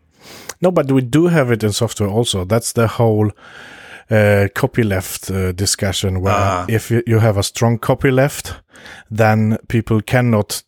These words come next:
Speaker 1: I mean, the, what they can do is, like, put, put a label on it, but they cannot close the code.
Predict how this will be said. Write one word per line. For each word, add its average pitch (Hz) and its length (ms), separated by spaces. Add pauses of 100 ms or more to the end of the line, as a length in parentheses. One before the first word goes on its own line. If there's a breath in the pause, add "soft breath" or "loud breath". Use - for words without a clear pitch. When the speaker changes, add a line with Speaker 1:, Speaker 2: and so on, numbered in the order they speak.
(520)
Speaker 1:
I 107 200
mean, 113 220 (420 loud breath)
the, 117 160
what 120 240
they 110 120
can 147 340
do 143 160
is, 113 280
like, 98 380 (180)
put, 110 200 (140)
put - 260
a 104 120
label 117 380
on 104 180
it, 131 260
but 98 140
they 101 140
cannot 104 340
close 113 560
the 95 180
code. 92 360